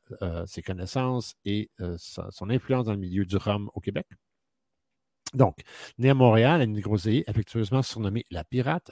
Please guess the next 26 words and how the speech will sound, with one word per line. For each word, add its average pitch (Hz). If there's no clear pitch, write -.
par 87
ses 104
collègues, 156
est 113
chroniqueuse 143
et 110
consultante 120
stratégique 139
dans 95
sa 101
vie 113
raisonnée, 127
bardesse 147
et 104
rhapsode 110
autodidacte 113
dans 92
sa 90
vie 139
rêvée. 98
Donc, 104
entre 135
guillemets, 165
amoureuse 127
des 104
mots, 110